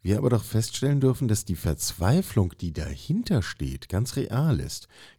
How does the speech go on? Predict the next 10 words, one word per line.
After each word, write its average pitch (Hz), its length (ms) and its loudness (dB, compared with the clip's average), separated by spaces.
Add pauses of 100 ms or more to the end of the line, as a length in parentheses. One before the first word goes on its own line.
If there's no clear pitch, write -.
ganz 131 500 2
echt - 320 -6
ist. - 280 -12 (360)
Was 92 380 0
wäre 180 400 4
denn 110 340 2
ein 82 340 0 (120)
Ausdruck 85 960 -2
dieser 80 400 0
Verzweiflung, 71 960 -6